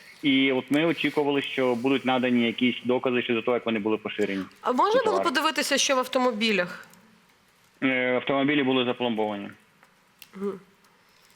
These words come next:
Speaker 1: Ні, я, власне, я, власне, е, чесно кажучи, я особисто не сумніваюся, що там були харчі.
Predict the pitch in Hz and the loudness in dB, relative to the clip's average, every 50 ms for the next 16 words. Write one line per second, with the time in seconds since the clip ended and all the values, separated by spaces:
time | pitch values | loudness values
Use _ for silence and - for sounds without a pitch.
0 | _ _ _ _ _ - - - 190 202 175 117 127 143 151 170 180 175 - 185 | _ _ _ _ _ -12 -4 -2 0 2 2 2 2 2 2 2 0 0 0 -2
1 | - - - 151 160 170 170 180 185 175 - 180 175 175 160 - 147 139 131 - | -2 -2 -2 0 0 2 2 2 2 0 0 0 0 0 0 0 -2 -2 -2 -2
2 | - 180 180 - 247 240 247 214 180 139 - 127 123 143 156 151 - 139 180 190 | -2 -2 -2 -2 -2 0 0 0 0 -2 -2 0 0 0 0 0 -2 -2 -2 -2
3 | 185 - - 156 156 170 160 - 170 156 139 131 139 156 180 175 - 185 165 - | -2 -2 -2 -2 0 0 0 0 0 0 2 2 2 0 0 0 -2 -6 -6 -4
4 | 165 - - 151 151 147 147 147 143 - 147 113 - - - 90 | -4 -2 0 0 0 0 0 0 0 0 -4 -4 -4 -6 -8 -8